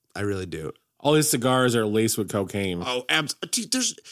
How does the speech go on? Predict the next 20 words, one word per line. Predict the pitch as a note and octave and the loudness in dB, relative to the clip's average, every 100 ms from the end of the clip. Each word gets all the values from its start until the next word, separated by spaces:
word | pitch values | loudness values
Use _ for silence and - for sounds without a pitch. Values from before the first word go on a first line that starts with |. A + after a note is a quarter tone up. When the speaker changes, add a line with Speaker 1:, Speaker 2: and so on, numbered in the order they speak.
| - - | -8 2
Speaker 2:
He's | - | 4
basically | F3 G3 G3+ E3 | 6 6 4 4
Jason | D3 D#3 D#3 | 4 2 0
Statham | C3 C#3+ C3+ B2+ | 2 2 2 2
from | G#2+ G2+ | -2 -4
Crank. | - A2+ F2 | -2 0 0
Speaker 1:
He | F3+ A3 B3 | 0 2 2
bet | F#3 B2 F#3 G#3 C3 - - - _ _ _ - | 0 2 4 4 0 -2 -2 -2 _ _ _ -6
Greg | B2 E3+ F3 C#3 | 2 4 4 4
Gumbel | E3+ F3+ C#3+ A2+ F#2+ - - - | 4 6 4 2 2 -6 -14 0
five | D#3+ E3 F#3 | 2 4 2
hundred | C#3 E3+ D3+ C#3 | 0 2 2 2
thousand | D3 C3+ C#3 B2+ A2+ | 4 4 4 4 2
dollars | B2 C3 A#2 G2 F#2 | 2 4 2 -2 -4
that | - A2 | -4 -4
he | D#3 D3+ | -2 0
could | C#3+ - | 2 4
smoke | - - F3 F#3 - | 2 4 2 2 2
the | D#3+ | 2
cigar | - B2 C#3+ C#3 A#2 | 2 2 2 2 0